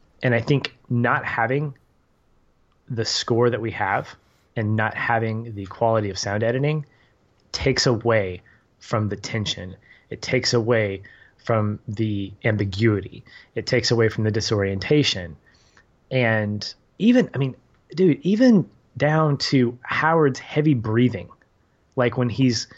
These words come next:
when he's talking and you hear him almost like he's kind of not gasping for air, but it's kinda like the,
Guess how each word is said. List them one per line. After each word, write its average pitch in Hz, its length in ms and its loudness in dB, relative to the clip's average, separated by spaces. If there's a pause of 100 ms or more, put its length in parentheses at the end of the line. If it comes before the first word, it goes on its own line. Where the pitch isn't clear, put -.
(140)
when 131 140 2
he's 120 120 0
talking 143 400 0
and 120 120 -4
you 117 100 -4
hear 131 180 2
him 120 140 0
almost 123 320 -2 (100)
like 117 140 -2
he's 101 240 -4 (160)
kind - 160 -2
of 110 140 -4
not 123 260 -6
gasping 117 460 2
for 131 140 -2
air, 127 160 4
but 110 240 -2
it's - 120 -12
kinda 127 180 0
like 123 220 0
the, 104 200 0